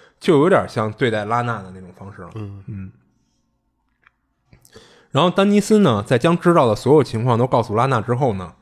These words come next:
Speaker 1: 他决定把这些内容写成一本书，让更多人看到。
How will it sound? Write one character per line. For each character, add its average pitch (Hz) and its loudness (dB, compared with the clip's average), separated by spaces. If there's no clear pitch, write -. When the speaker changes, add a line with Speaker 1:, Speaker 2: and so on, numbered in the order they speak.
Speaker 1:
他 143 -6
决 131 0
定 139 2
把 95 -6
这 110 -12
些 127 -4
内 135 0
容 107 -4
写 104 -10
成 104 -4
一 117 -2
本 92 -8
书， 123 -2
让 123 0
更 143 0
多 101 -4
人 98 -8
看 95 -12
到。 85 -16